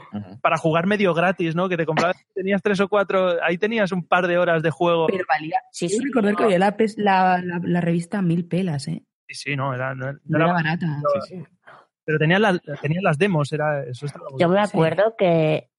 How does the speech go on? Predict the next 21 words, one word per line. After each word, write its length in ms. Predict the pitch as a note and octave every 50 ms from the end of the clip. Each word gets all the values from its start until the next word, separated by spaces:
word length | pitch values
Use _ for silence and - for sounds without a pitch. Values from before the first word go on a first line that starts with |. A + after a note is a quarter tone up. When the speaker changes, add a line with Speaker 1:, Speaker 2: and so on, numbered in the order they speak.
| _ _ _ _ _
Speaker 4:
tenía 460 | - F#3 E3+ E3 E3+ E3+ F3 F3 F3+ F#3
un, 560 | F#3+ G3 G3 F#3+ F#3+ F#3 F#3 F3+ F3 - - - - _ _ _ _ _ _
no 320 | - - D#3 E3+ F#3 G3+ -
compraba 380 | - A#3 G#3+ A3+ A3+ A3 G#3
mucho 200 | G#3+ A3 G#3+ -
esa 160 | G#3 G3+ G#3+
revista, 500 | F#3+ F#3+ G3 G#3+ G#3+ - - A3+ A#3+ - - - - _ _ - - _ _ _ _ _ _ _ -
pero 720 | - F#3+ F3+ E3+ E3+ E3+ E3 D#3+ E3 E3 E3 D#3+ D#3+ D#3+ D#3+
una 200 | E3 F#3 F#3 F#3
vez 120 | G3 G3+ G#3
la 120 | G3+ G3
compré 500 | - G3 F#3 F3+ - - G3 G#3 A#3 - _ _ _ _ _ _ _ -
y 120 | - E3+ D#3+
traía 440 | - - E3+ E3+ E3+ F3 F#3+ G3
una 160 | G#3+ G#3 G3 F#3
demo 200 | F#3+ F#3 F#3+ G#3
de 100 | G#3 F#3+
un 60 | F3+
juego 220 | - F#3+ F3+ F#3
de 120 | F#3 F3+ E3+
fútbol 540 | E3+ - E3+ E3+ F3 G3+ A3+ A#3+ - -